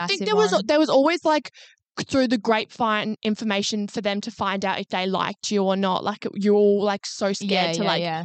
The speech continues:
Speaker 1: get rejected. So you just find out through their friends to their friends and then it just comes back to you.
Speaker 2: Surely you didn't have a boyfriend where you didn't see him.
Speaker 1: No. So this is the story. So this is what made it so funny. And, like, years later, I got told, uh, told this.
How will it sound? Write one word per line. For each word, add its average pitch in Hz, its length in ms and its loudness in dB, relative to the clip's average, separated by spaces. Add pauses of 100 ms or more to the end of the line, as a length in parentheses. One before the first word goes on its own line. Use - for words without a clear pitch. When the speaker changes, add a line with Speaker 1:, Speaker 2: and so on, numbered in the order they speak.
(140)
Speaker 1:
get 233 160 -2
rejected. 202 460 -4
So 208 100 -6
you 208 140 0
just - 220 -6
find 202 220 0
out - 160 -4
through 196 160 0
their 190 200 -2
friends 196 760 -4
to 214 120 -10
their 190 220 -4
friends 190 400 -4
and 190 120 0
then 190 100 0
it 185 100 -4
just - 160 -8
comes 190 220 -6
back 170 180 -6
to - 80 -6
you. - 60 -4
Speaker 2:
Surely 262 340 4
you 262 120 0
didn't 208 200 -2
have 202 220 -2
a 190 40 0
boyfriend 185 460 -4
where 175 80 -6
you 170 120 -4
didn't 165 140 -8
see - 120 -14
him. - 240 -12 (720)
Speaker 1:
No. 233 240 2 (180)
So 320 120 0
this 285 160 0
is 277 120 0
the 220 100 0
story. 208 420 2 (320)
So 240 600 2 (260)
this 269 180 0
is 269 140 -2
what 247 200 2
made 208 200 2
it - 120 -4
so 233 160 -2
funny. 208 340 -2
And, 196 80 -2
like, 196 160 0
years 233 540 2
later, 202 300 2
I 175 180 0
got 202 220 -2
told, 185 380 0 (400)
uh, 147 100 -2 (380)
told 208 380 2
this. 131 400 -4